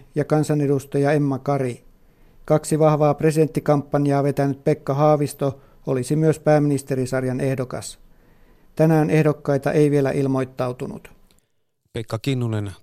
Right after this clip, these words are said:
Speaker 2: toimitti. Finanssikonserni Nordean pääjohtaja Kasper von Kuuskul on kommentoinut ensimmäistä kertaa pankkiin kohdistuneita väitteitä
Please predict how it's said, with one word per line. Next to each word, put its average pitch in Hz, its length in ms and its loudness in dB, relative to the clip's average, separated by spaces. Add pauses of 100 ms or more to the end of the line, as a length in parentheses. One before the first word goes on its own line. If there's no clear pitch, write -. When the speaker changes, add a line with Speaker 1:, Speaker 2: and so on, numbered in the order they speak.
Speaker 2:
toimitti. 98 380 -10 (1600)
Finanssikonserni 135 1040 -6
Nordean 127 540 -4
pääjohtaja 113 720 -6
Kasper 113 540 -8 (260)
von 113 340 -6 (280)
Kuuskul 127 560 -8
on 117 260 -6
kommentoinut 117 600 -4
ensimmäistä 127 420 -6
kertaa 113 600 -4
pankkiin 110 480 -6
kohdistuneita 107 720 -6
väitteitä 104 520 -8